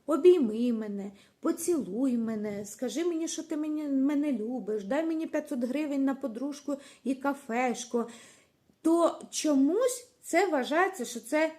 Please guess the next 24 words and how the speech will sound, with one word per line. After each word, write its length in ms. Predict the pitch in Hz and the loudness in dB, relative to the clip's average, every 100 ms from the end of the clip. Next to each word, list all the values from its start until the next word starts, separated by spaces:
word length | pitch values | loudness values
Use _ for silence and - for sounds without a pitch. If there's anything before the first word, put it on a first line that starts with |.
| _ _ | _ _
я 200 | 180 269 | -2 -2
клянчу, 920 | 269 247 254 254 240 185 185 - 190 | 0 0 4 4 2 -2 -8 -16 -12
я 200 | 185 240 | -2 0
випрашую. 1000 | 277 302 277 277 262 208 - - 185 180 | 0 -2 0 2 2 -2 -6 -12 -8 -8
Дуже 280 | 190 233 254 | -6 -6 -4
часто 420 | 285 262 262 233 | 0 0 -2 -10
таку 200 | 196 214 | -10 -10
фразу 400 | 226 240 233 208 | -4 -4 -4 -6
чую: 380 | - 220 202 190 - - | -10 -6 -6 -6 -12 -6
«Чого 600 | - - 311 240 359 415 | 0 4 4 6 6 8
я 200 | 370 370 | 6 4
повинна 720 | 370 330 240 349 359 339 311 | 2 -2 2 2 2 0 0
випрашувати?» 1200 | 262 - - 277 311 339 285 - - 185 160 - _ - - - _ | 0 -2 -2 0 6 8 6 4 -8 -12 -12 -16 _ -20 -20 -20 _
Дивіться, 460 | 277 320 - - - | 0 0 -2 -6 -6
тут 200 | 311 370 | -4 -2
потрібно 480 | 403 - 320 330 320 | -2 -2 -2 0 0
розрізняти 1000 | 311 254 262 311 269 254 196 175 - - - _ _ _ _ 202 - | 0 -2 -2 -2 -2 -2 -4 -8 -14 -18 -18 _ _ _ _ -18 -4
такі 320 | 247 247 330 | -2 0 -2
речі. 500 | 294 196 185 - - - _ | 0 -2 -6 -12 -18 -20 _
Клянчимо 840 | 294 285 311 294 254 - 226 214 | 2 4 4 2 -2 -4 -6 -6
і 60 | 202 | -6
випрашуємо 1000 | 208 - 269 349 427 - 247 202 185 190 | -8 -4 0 0 -2 -4 -6 -4 -4 -2
ми 220 | 269 226 - | 0 0 -4
в 60 | - | -16